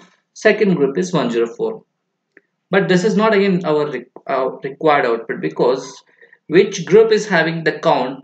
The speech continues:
more than three? So we are expected output get as one zero one. That is the group which is having the count as more than three. So now again, I will add one more condition for this, that is having count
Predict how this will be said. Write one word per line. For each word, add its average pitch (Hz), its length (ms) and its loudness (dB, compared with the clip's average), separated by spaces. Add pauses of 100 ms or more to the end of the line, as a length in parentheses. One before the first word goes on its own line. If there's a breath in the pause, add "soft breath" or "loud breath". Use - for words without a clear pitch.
(120)
more 175 460 0
than 143 420 -2
three? 175 300 -4 (720)
So 127 260 -4
we 127 160 -2
are 127 80 -2
expected - 400 -10
output 139 380 -6
get 139 200 -2
as 151 400 -4
one 120 320 -8
zero 117 160 -6
one. 110 300 -8 (180)
That 123 160 -10
is 139 140 -10
the 139 140 -4
group 175 300 -4
which 139 140 -8
is - 80 -14
having 131 220 -6
the 123 100 -10
count 123 220 -6
as - 260 -8
more 117 220 -6
than 180 240 -8 (580 loud breath)
three. 196 400 0
So - 160 -12
now 143 320 0
again, 131 480 -2 (480 soft breath)
I 135 100 -2
will 143 160 0
add 139 300 2
one 131 180 2
more 190 200 2
condition 135 560 -6
for 123 120 -6
this, 117 640 -2
that 139 160 -4
is 113 240 -2
having 175 520 -2
count 117 500 -4